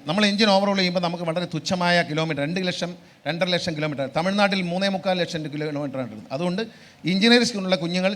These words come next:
ചെറുപ്പക്കാർ മുന്നോട്ട് വന്നാൽ അവരെ സ്റ്റാർട്ടപ്പുകൾക്ക് ഇത് നമ്മൾ സൗകര്യം ചെയ്ത് കൊടുക്കും. എന്നിട്ട് എഞ്ചിൻ നമ്മൾ സപ്ലൈ ചെയ്യും, പാർട്സ് നമ്മൾ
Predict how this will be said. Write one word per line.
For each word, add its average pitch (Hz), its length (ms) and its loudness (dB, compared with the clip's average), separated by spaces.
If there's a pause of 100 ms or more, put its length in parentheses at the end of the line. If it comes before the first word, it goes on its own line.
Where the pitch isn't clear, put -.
ചെറുപ്പക്കാർ 170 480 0
മുന്നോട്ട് 160 320 0
വന്നാൽ 156 220 -4 (400)
അവരെ 214 240 4
സ്റ്റാർട്ടപ്പുകൾക്ക് 170 640 0
ഇത് 156 60 -2
നമ്മൾ 147 220 -2
സൗകര്യം 175 320 0
ചെയ്ത് 151 160 -2
കൊടുക്കും. 151 240 -6 (360)
എന്നിട്ട് 202 260 2
എഞ്ചിൻ 226 260 4
നമ്മൾ 202 240 0
സപ്ലൈ 180 220 4
ചെയ്യും, 226 160 -2 (420)
പാർട്സ് 214 340 4
നമ്മൾ 180 140 -2